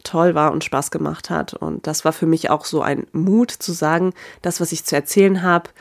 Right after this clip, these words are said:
ist wertvoll und ich versuche, mich dort zu bewerben und vielleicht, ähm, spricht das eben auch andere an. Und dieses Sei mutig ist auch, ähm, eine sehr gute Überleitung zum Thema Vertraue auf die Fügung. Denn,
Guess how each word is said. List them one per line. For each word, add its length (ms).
ist 340
wertvoll 600
und 440
ich 180
versuche, 460
mich 220
dort 200
zu 100
bewerben 400
und 200
vielleicht, 520
ähm, 140
spricht 320
das 140
eben 180
auch 140
andere 440
an. 160
Und 440
dieses 340
Sei 160
mutig 400
ist 160
auch, 280
ähm, 260
eine 100
sehr 160
gute 220
Überleitung 880
zum 180
Thema 380
Vertraue 560
auf 100
die 140
Fügung. 500
Denn, 340